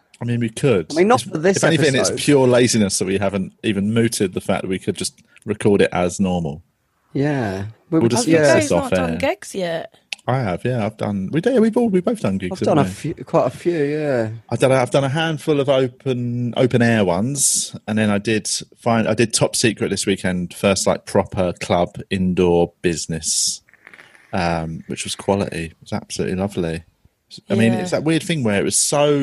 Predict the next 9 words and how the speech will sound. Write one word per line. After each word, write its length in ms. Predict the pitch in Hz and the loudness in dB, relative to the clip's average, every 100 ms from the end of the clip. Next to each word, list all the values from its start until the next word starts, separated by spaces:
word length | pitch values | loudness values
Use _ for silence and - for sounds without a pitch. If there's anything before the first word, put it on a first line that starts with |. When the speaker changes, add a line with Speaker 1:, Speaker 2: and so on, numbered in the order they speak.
| 135 | 0
Speaker 1:
it 180 | 147 - | -2 -2
felt 400 | 160 160 - - | 0 0 -2 -4
so 280 | 139 131 | 0 0
normal, 640 | 123 131 151 139 90 - - | 2 2 2 2 -2 -8 -6
even 200 | 139 135 | -4 -2
though 140 | 135 117 | -2 0
they've 140 | 120 | 0
got 240 | 165 - 127 | 0 -4 -2
bloody, 400 | 123 117 107 | -2 -2 -4